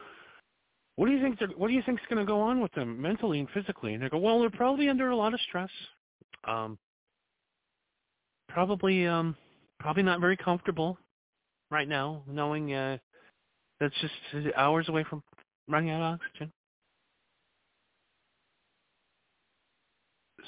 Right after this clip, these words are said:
So if you know you got about eight hours worth of oxygen left, you know they're not gonna find you. I don't think it was the tin can wrenching. I think they, they were just banging each other in the ass.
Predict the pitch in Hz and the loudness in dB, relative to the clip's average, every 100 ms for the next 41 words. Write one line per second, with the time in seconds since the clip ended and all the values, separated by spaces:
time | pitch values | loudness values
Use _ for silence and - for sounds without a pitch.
0 | - 180 175 165 - - - 156 180 180 | -2 2 4 2 -4 -8 -2 -2 0 -2
1 | 185 190 170 160 135 123 127 135 120 123 | 0 0 0 -2 -2 -4 -2 0 -2 -4
2 | 110 - - - 117 107 95 87 - - | -10 -10 -12 -10 -10 -6 -6 -6 -8 -14
3 | 73 71 92 - - 107 151 139 95 87 | -14 -12 -16 -18 -4 2 2 2 -2 -4
4 | 76 - - - 87 85 _ _ _ _ | -8 -18 -18 -18 -16 -16 _ _ _ _
5 | _ _ _ _ _ _ _ _ _ _ | _ _ _ _ _ _ _ _ _ _
6 | _ _ - 185 196 185 160 113 127 101 | _ _ 0 2 2 0 -4 -6 -8 -6
7 | 151 143 117 - 139 151 135 95 98 - | -4 -2 -4 -6 -4 -2 -2 -4 -6 -6
8 | 98 - 135 185 139 120 113 110 110 107 | -8 -4 -2 0 0 -2 -4 -6 -6 -10
9 | 92 82 104 123 117 101 - 95 90 80 | -10 -2 0 2 0 -2 -2 -2 -2 -6
10 | 76 73 - | -8 -12 -16